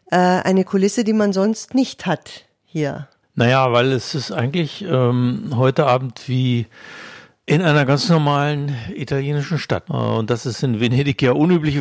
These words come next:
Speaker 2: Venedig
Speaker 1: Ja.
Speaker 2: ist alles andere als eine ganz normale italienische Stadt. Jedenfalls um diese Zeit ist es das nicht, äh, im Juni. Da boomt der Tourismus und Venedig ist voll mit, äh,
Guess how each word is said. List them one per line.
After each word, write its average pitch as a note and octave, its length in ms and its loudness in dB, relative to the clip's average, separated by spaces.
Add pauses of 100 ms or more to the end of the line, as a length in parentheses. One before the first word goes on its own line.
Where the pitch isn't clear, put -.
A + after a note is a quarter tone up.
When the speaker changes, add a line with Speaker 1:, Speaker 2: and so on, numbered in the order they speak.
Speaker 2:
Venedig B2+ 360 2
Speaker 1:
Ja. C3+ 40 0
Speaker 2:
ist - 120 -4
alles A#2+ 240 0
andere C3 380 2
als A#2 280 -4
eine A2+ 220 -2
ganz A2 400 -2
normale A2+ 500 2
italienische B2 640 0
Stadt. - 300 0
Jedenfalls A2 520 0 (500)
um A2 180 0
diese G#2 280 0
Zeit A2+ 440 2
ist G#2 140 -4
es F#2+ 160 -6
das F2+ 240 -4
nicht, A#2 400 0
äh, G#2 440 0
im G2+ 120 0
Juni. A#2 540 2 (600)
Da G2+ 220 2
boomt C3 400 0
der A#2 100 0
Tourismus C#3 580 2
und A#2 160 4
Venedig A2+ 400 4
ist - 460 -2 (200)
voll B2+ 500 2
mit, - 420 -6
äh, G#2 400 0